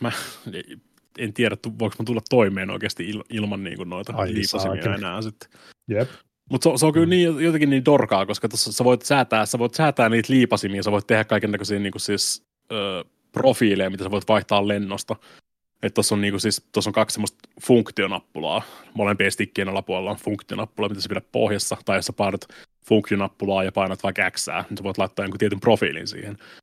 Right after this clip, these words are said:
Speaker 1: missä on sitten omat niinku noi, tota, button-konfiguraationit, ja sit sä voit säätää niinku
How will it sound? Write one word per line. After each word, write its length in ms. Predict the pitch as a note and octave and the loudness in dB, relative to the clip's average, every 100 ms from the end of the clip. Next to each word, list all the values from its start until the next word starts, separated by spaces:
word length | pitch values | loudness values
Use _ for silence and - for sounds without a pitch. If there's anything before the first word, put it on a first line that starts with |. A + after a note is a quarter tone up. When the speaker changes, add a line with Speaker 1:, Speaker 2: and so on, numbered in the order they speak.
| - | -8
Speaker 1:
missä 260 | G2+ - G2+ | -4 0 0
on 80 | |
sitten 240 | F#2 - G2 | -2 -4 -2
omat 320 | G2 G2 - | 0 -2 -4
niinku 220 | F#2+ F#2 | -6 -6
noi, 260 | F#2 F#2+ F#2+ - - _ _ _ - - | -6 -6 -8 -12 -20 _ _ _ -20 -10
tota, 300 | G2 - G2 - - - _ - | -8 -6 -8 -10 -20 -20 _ 0
button-konfiguraationit, 1080 | A2+ - G2+ G2 F#2+ F#2 G2 F2+ G2 F#2+ - | 2 2 0 -2 -2 -2 -2 -2 -2 -4 -6
ja 120 | G2+ - | -6 -8
sit 160 | - | -10
sä 60 | G2 | -6
voit 180 | G2 - | -4 0
säätää 420 | G2+ F#2 G2 G2 | 0 0 -2 -6
niinku 300 | G2 G2+ | -6 -10